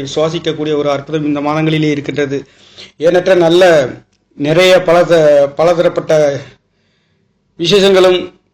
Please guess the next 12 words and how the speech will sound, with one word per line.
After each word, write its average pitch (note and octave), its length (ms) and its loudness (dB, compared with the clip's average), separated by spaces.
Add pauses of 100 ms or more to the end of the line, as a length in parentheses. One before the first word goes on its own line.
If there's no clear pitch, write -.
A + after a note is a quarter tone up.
(420)
யோகங்களும் F3+ 520 2
இந்த E3 160 2
மாதங்களிலே E3 520 2
இருந்தாலும் E3+ 460 2 (560)
இந்த E3 220 -4
முக்கியமான F3+ 540 0 (480)
முன்னோர்களுக்கு E3+ 640 2
செய்யக்கூடிய D#3+ 440 0
திதி D#3 260 -2
திருப்பணமும் D#3 540 -2 (640)
இந்த E3 220 0
புதிதாக F3 420 4